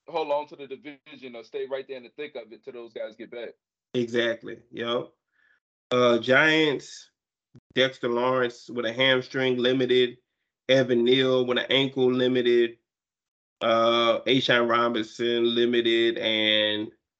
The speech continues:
Speaker 2: um, Paris Campbell they got on here, but he was a full practice. So,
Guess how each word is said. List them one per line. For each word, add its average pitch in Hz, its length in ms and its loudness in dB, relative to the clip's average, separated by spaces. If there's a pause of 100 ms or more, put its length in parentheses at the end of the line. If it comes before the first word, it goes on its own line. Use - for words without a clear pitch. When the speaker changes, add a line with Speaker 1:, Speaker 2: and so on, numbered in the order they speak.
(380)
Speaker 2:
um, 110 680 -2 (840)
Paris 123 340 4
Campbell 117 320 2
they 110 120 -2
got 107 180 -2
on 110 140 -4
here, 110 100 -2
but 110 120 -4
he 123 100 -2
was 113 140 -6
a - 40 -8
full 110 280 -2
practice. - 540 -2
So, 101 300 -4